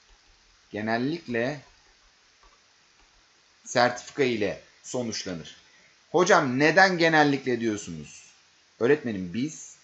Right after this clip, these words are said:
eğitim bilimlerinden bahsediyoruz. Yani sosyal bilimler alanından bahsediyoruz. Sosyal bilimlerde, fen bilimlerinde olduğu gibi böyle makasla kesip buradan buraya şudur, buradan sonrası da budur diye ayrım yapamayız. Örneğin ben size biraz önce yaygın eğitimi yazarken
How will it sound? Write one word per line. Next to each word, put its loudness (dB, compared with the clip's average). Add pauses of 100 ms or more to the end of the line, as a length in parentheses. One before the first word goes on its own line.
(140)
eğitim -4
bilimlerinden -6
bahsediyoruz. -12
Yani -6
sosyal -2
bilimler -2
alanından -6
bahsediyoruz. -10 (360)
Sosyal 0
bilimlerde, 0
fen -4
bilimlerinde -4
olduğu -2
gibi -6
böyle 2
makasla 0
kesip -6
buradan 0
buraya -4
şudur, -6
buradan 2
sonrası -8
da -8
budur -6
diye -6
ayrım -2 (320)
yapamayız. 0
Örneğin 4 (800)
ben 2
size -2
biraz 0
önce -4
yaygın -2
eğitimi -6
yazarken -2